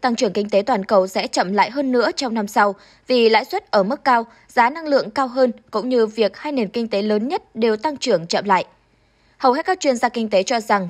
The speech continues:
kinh tế thế giới sẽ tránh được suy thoái, song cảnh báo nguy cơ suy thoái nhẹ tại châu Âu và Vương quốc Anh. Các ngân hàng lớn vẫn kỳ vọng một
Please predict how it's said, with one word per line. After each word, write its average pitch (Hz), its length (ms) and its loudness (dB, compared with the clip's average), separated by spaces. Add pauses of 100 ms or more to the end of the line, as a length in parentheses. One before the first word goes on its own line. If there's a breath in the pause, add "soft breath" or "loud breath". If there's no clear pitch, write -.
kinh 202 140 -2
tế 185 140 0
thế 185 160 -4
giới 185 260 2
sẽ 220 280 -4
tránh 240 300 -2
được 285 200 0
suy 214 160 -2
thoái, 208 320 0 (320 loud breath)
song 285 300 0
cảnh 202 280 -2
báo 196 180 4
nguy 277 160 -4
cơ 247 340 2
suy 240 140 -4
thoái 220 200 -2
nhẹ 254 340 0
tại 208 140 2
châu 277 180 -2
Âu 262 220 4
và 214 180 0
Vương 208 240 -2
quốc - 160 -4
Anh. 208 200 2 (600 soft breath)
Các 311 140 2
ngân 277 160 0
hàng 226 220 0
lớn 220 360 2
vẫn 277 220 0
kỳ 269 180 -4
vọng 208 260 0
một 214 120 0